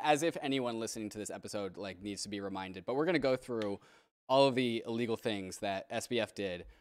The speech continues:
Uh, some, some things aren't technically illegal, but they are downstream of illegal things. And so,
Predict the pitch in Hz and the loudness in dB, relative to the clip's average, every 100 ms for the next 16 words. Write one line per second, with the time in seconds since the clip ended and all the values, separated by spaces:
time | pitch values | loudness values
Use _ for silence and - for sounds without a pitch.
0 | _ 104 104 101 92 - - 160 151 - | _ -4 0 0 -4 -2 4 4 4 0
1 | 180 208 175 - - 156 160 - _ - | 2 4 2 0 0 0 0 -6 _ 0
2 | 151 156 151 156 147 131 131 127 156 131 | 2 2 2 2 2 -2 -2 2 2 2
3 | 123 117 110 101 107 113 - - 104 110 | 2 0 -2 -4 -4 -4 -6 -6 -6 -2
4 | 123 135 135 127 123 139 127 127 131 131 | -2 -2 0 0 0 -2 0 0 2 0
5 | 135 - 139 151 156 - 113 - 117 107 | 0 0 2 2 0 -4 -4 0 2 2
6 | 107 | -2